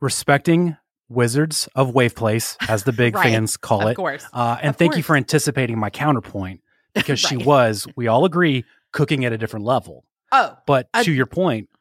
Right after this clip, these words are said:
Speaker 1: no one's been, been able to resurrect that kind of humor and that pizzazz. So it's a problem.
Speaker 2: Yeah, because I don't think anybody would be like, "The star of Murders in the Building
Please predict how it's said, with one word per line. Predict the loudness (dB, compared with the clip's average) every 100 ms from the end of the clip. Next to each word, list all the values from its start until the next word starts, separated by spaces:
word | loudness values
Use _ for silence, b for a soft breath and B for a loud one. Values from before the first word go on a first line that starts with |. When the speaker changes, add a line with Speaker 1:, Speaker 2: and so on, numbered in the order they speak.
| _ _ -4
Speaker 1:
no | 0
one's | 2 2 2
been, | 0 0
been | 0
able | 0 -2 -4
to | -4 -2
resurrect | 0 0 0 0 -2 -12 -8 -6
that | -2
kind | 0 0
of | 0
humor | 0 2 4 2 -2 _ -4
and | 0
that | 0
pizzazz. | 0 0 0 -2 -6 -10 -10 _
So | -4 -4 -4 -6
it's | -8 -4
a |
problem. | -4 -4 -8 -20 _ _ _ -2
Speaker 2:
Yeah, | -2
because | -2 -4
I | -2
don't | -2 -2
think | -2 2
anybody | 4 4 2
would | 0 -2
be | 0
like, | 2 2 0 -10 _
"The | -2 -2
star | -2 0 4 6 4 2
of | 0
Murders | 0 0 -2
in | -4
the | -2
Building | 0 0 -2 -4 -8